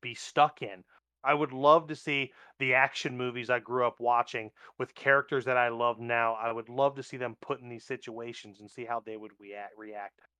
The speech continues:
But that's not what we got. And it, to me, I,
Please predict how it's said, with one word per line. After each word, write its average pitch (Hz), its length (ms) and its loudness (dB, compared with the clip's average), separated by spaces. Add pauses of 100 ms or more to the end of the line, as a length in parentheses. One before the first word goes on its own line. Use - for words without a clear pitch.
But - 100 -12
that's 135 240 0
not 131 360 4
what 127 160 -10
we 110 140 -14
got. 95 320 -14 (400)
And 120 120 0
it, 131 80 -2 (240)
to 127 100 -8
me, 147 380 -2
I, 123 520 2